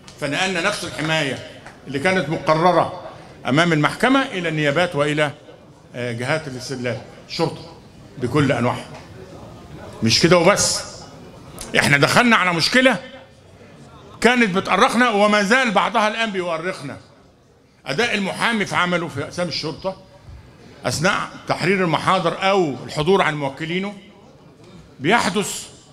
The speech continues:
إنه خصمه أو خصم موكله يروح متهمه بحاجة، يقول له: "لا، ده هو سرقني، لا، ده المحامي ده كان معاهم وهو بيضربني"، علشان يحول المحامي من مدافع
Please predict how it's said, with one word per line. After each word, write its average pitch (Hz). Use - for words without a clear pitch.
إنه 208
خصمه 226
أو 147
خصم 202
موكله 190
يروح 208
متهمه 190
بحاجة، 160
يقول 233
له: 226
"لا، 233
ده 180
هو 196
سرقني، 147
لا، 202
ده 185
المحامي 190
ده 190
كان 170
معاهم 160
وهو 165
بيضربني"، 147
علشان 202
يحول 214
المحامي 175
من 190
مدافع 220